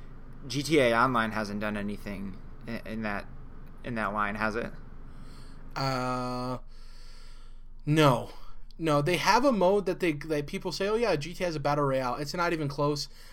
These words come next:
Speaker 2: I think you spawn with weapons. The map isn't very big. It's, like, fifteen people. It's, I, I, it's, like, a very watered-down version of that, yeah. And I, I think, uh, Red Dead lends, lends well, right? Lends better to the battle royale 'cause it's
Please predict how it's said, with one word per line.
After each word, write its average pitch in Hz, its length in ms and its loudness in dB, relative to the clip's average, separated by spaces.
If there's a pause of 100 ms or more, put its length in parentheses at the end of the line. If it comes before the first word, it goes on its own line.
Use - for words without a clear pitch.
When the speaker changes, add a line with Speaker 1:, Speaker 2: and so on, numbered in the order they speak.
Speaker 2:
I 151 80 -2
think 170 180 -2
you 165 80 0
spawn 151 440 0
with 151 140 0
weapons. 147 460 0
The 131 80 -4
map 131 280 -2
isn't 143 160 0
very 135 240 0
big. 131 340 -2
It's, 135 160 -6
like, 131 160 -6
fifteen 139 500 -4
people. 131 500 -8 (680)
It's, 147 320 -4 (200)
I, 135 120 -4 (200)
I, 160 80 -4
it's, 160 200 -4
like, 180 100 4
a 156 40 4
very 151 260 6
watered-down 123 580 -2
version 110 340 -10
of 95 120 -12
that, - 240 -14
yeah. 113 220 -10 (1400)
And 185 180 2
I, 202 180 2
I 202 80 4
think, 208 280 0
uh, 156 240 2
Red 175 240 2
Dead 147 460 -2
lends, 160 280 0 (600)
lends 156 320 0
well, 127 340 0
right? 139 380 -4
Lends 143 240 0
better 147 300 0
to 127 360 -4
the 127 120 -8
battle 120 260 0
royale 117 200 -2
'cause 135 200 -10
it's - 180 -10